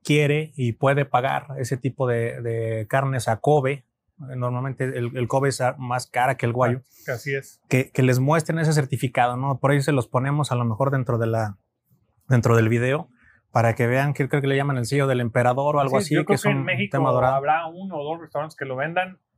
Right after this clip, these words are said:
Speaker 2: cuando mucho. Sí, por ahí en, en un centro comercial, en, en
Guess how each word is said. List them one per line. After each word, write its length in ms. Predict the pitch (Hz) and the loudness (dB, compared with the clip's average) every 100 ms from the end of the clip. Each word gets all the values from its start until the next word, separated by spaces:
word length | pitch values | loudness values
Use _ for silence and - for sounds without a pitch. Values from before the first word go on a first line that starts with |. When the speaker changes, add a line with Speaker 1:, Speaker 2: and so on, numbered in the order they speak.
| _ - | _ -4
Speaker 2:
cuando 280 | 139 123 | -2 -2
mucho. 340 | 127 165 160 - _ _ _ _ _ - | -6 -8 -8 -18 _ _ _ _ _ -10
Sí, 360 | 139 156 180 160 | -4 -2 -2 -4
por 120 | 147 | -2
ahí 120 | 147 | -2
en, 340 | 170 180 170 151 | -4 -8 -12 -12
en 140 | 139 | -10
un 120 | 151 151 | -10 -6
centro 280 | 156 151 | -6 -6
comercial, 520 | 131 117 107 143 170 139 | -8 -10 -2 -2 -2 -6
en, 80 | |
en 680 | 120 120 117 117 110 107 110 | -14 -14 -16 -14 -14 -16 -18